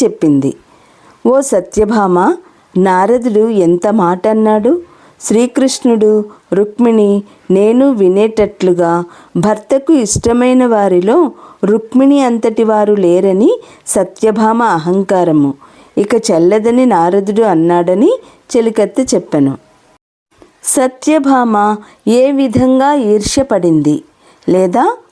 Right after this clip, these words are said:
అసూయ చెందింది? కలహప్రియుడైన నారదుడు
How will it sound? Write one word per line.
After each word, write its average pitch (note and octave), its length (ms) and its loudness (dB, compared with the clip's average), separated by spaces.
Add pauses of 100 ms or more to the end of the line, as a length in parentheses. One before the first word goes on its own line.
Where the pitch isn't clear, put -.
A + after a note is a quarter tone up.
అసూయ B3 440 0
చెందింది? D#3 720 -2 (840)
కలహప్రియుడైన C4+ 1080 0
నారదుడు G3 800 0